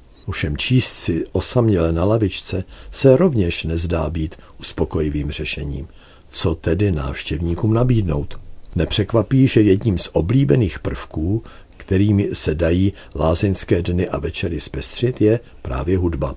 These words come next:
Dávnou tradicí nejrůznějších lázní, včetně těch karlovarských, jsou promenádní koncerty na kolonádě,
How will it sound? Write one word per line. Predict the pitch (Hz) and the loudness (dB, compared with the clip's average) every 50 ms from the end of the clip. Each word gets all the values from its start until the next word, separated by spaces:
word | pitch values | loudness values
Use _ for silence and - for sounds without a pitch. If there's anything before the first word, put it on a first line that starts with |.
| - - _ _ - - _ - - - | -12 -18 _ _ -20 -20 _ -18 -8 -4
Dávnou | 85 90 113 135 135 123 101 87 92 | 0 2 2 2 2 2 0 0 0
tradicí | - 92 87 101 113 120 110 - - - 85 | 0 0 0 0 0 0 0 0 0 2 0
nejrůznějších | 80 76 80 87 95 113 120 113 101 113 110 113 104 - - 92 85 - - | 0 2 2 2 2 2 0 0 0 0 0 0 0 -2 -4 -6 -6 -6 -6
lázní, | 73 76 80 98 110 104 107 95 82 76 | -4 -4 -2 -2 -2 -2 -2 -2 -2 -2
včetně | - - - - 87 82 - - - 76 | -4 -6 -6 -6 -6 -6 -4 -6 -6 -6
těch | - - - 64 62 | -6 -6 -8 -8 -8
karlovarských, | - - - 69 80 104 113 104 87 76 71 - - - - 65 67 - - | -8 -8 -6 -4 -2 0 0 0 0 -2 -2 -4 -4 -4 -6 -8 -10 -8 -8
jsou | - - 90 95 95 - - - - - | -6 -4 -2 -4 -4 -6 -10 -20 -12 -6
promenádní | - 80 82 87 92 87 85 82 85 87 98 95 90 | -2 0 2 2 2 2 2 0 -2 -2 -2 -2 -2
koncerty | - 95 98 98 - - 110 98 - - 107 | -2 -2 -2 -2 -2 -2 -4 -4 -2 -2 -2
na | 104 104 | -2 -2
kolonádě, | 101 - 104 98 87 76 73 69 - - - - - - | -4 -4 -4 -4 -4 -4 -6 -8 -8 -8 -8 -8 -10 -12